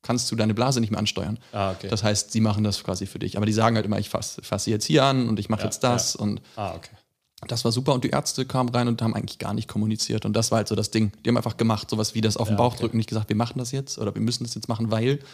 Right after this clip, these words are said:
Speaker 1: sondern gar nicht
Speaker 2: Einfach
Speaker 1: einfach gemacht.
Speaker 2: gemacht.
Speaker 1: Und dann
Speaker 2: Ja,
Speaker 1: musst
Speaker 2: okay.
Speaker 1: du dir halt mal auch, äh, einstecken.
Speaker 2: Ja, richtig so.
Speaker 1: Ja, da musst du auch mal eine geklebt kriegen.
Speaker 2: Ja, ist, ist dann so. Aber vielleicht mag er das ja auch.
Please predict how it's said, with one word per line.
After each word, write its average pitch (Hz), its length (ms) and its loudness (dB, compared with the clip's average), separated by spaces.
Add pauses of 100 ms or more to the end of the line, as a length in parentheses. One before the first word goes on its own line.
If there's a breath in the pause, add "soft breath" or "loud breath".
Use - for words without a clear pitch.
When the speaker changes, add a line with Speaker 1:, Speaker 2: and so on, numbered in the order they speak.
(240 loud breath)
Speaker 1:
sondern 107 240 2
gar 117 100 4
nicht 147 100 2
Speaker 2:
Einfach 131 120 2
Speaker 1:
einfach - 120 0
gemacht. 110 300 4
Speaker 2:
gemacht. - 100 -12
Speaker 1:
Und 110 220 0
dann 117 100 2
Speaker 2:
Ja, - 120 0
Speaker 1:
musst 139 140 2
Speaker 2:
okay. - 0 -
Speaker 1:
du 139 100 0
dir 139 60 4
halt 143 100 -2
mal 139 160 0
auch, - 360 -4
äh, 127 180 0
einstecken. 120 520 0 (100)
Speaker 2:
Ja, 135 120 2
richtig 131 340 -2
so. 90 240 -4
Speaker 1:
Ja, 107 140 -2
da 104 80 -2
musst 113 160 0
du - 60 0
auch - 40 0
mal 123 100 0
eine 120 120 -2
geklebt 131 400 0
kriegen. 104 340 -4
Speaker 2:
Ja, 165 200 0
ist, - 300 -8
ist 156 160 -4
dann 107 140 4
so. 98 120 0
Aber 110 120 2
vielleicht 117 240 4
mag 123 180 6
er 113 60 2
das 92 160 -4
ja 82 120 -8
auch. - 180 -12